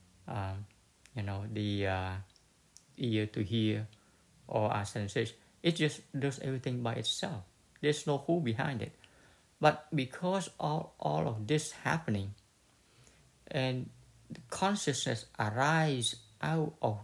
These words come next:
this phenomenon, out of this, um, amazing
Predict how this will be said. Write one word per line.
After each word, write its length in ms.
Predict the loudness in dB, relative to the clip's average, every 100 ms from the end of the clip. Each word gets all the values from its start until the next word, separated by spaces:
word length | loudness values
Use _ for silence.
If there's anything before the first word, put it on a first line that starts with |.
| -4
this 520 | 2 4 4 0 -10 -18 _ _ -20 -20 -20 -20 -20 _ -4
phenomenon, 720 | 0 2 2 2 2 -2 -4 -12 -20 _ _ _ _ -2
out 220 | 2 2
of 220 | 0 -2
this, 340 | 0 0 -2 -8 -6
um, 500 | -4 -2 -2 -4 -8 -14 _ _ _
amazing 840 | -4 0 2 2 2 0 0 0 -4